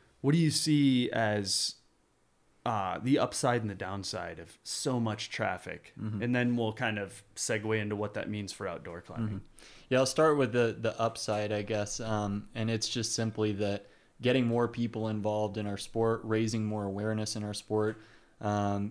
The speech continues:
Speaker 2: getting, getting to the point where we're more recognized by the layman, um, means that there's opportunities for those of us that are really invested in this industry.
Speaker 1: Mm-hmm.
Speaker 2: It means that we get a chance to share the,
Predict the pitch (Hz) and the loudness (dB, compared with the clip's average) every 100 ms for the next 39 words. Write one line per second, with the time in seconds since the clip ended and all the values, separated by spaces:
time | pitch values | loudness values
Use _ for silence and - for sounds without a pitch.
0 | 120 113 113 113 107 107 - - - 120 | -2 0 2 2 2 0 -6 -16 -6 0
1 | 123 123 120 117 107 113 113 113 110 110 | 2 2 0 -2 -2 -2 -2 -2 -2 0
2 | 107 104 107 104 110 104 107 107 104 104 | 2 2 0 -2 -4 -2 -2 0 0 -2
3 | 110 - _ 117 113 107 113 110 110 107 | -6 -16 _ 0 0 0 -4 -4 -4 -4
4 | - 107 101 98 95 110 123 147 - - | -2 -2 -2 -4 -2 0 0 -2 -10 -20
5 | _ _ - 110 107 101 101 98 - 113 | _ _ -6 -2 0 0 0 -4 -2 2
6 | 120 120 107 110 107 113 107 104 110 107 | 4 4 2 0 0 0 0 -2 -2 -4
7 | - 110 110 107 101 - 104 104 98 101 | -2 -2 0 -2 -4 -6 -4 -2 -2 -2
8 | 101 98 - 101 101 98 98 98 107 110 | -2 -4 -4 -2 0 0 -2 -4 -2 2
9 | 110 107 101 98 104 - 107 101 98 95 | 4 4 0 -2 -4 -6 -6 -4 -6 -6
10 | 95 98 107 - 127 131 110 - 107 110 | -6 -6 -6 -4 -4 -4 -8 -8 -6 -6
11 | 113 113 113 117 101 98 107 104 113 113 | -4 0 2 2 2 2 2 0 0 0
12 | 107 107 98 113 107 - 107 - - 107 | 2 0 0 -4 -4 -4 -6 -6 -2 0
13 | 107 104 101 107 - _ _ _ _ _ | 2 2 0 -4 -16 _ _ _ _ _
14 | _ 170 107 107 | _ -16 -2 -2